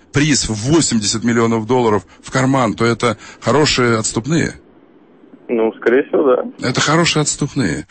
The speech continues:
Speaker 1: То есть в «Единой России» действительно достойные люди работают. Я в каком смысле?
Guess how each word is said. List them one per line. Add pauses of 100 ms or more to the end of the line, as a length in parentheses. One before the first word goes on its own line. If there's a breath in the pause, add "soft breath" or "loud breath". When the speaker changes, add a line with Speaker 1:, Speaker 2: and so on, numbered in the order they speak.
(240 loud breath)
Speaker 1:
То
есть
в
«Единой
России»
действительно (200 loud breath)
достойные
люди
работают.
Я
в
каком
смысле?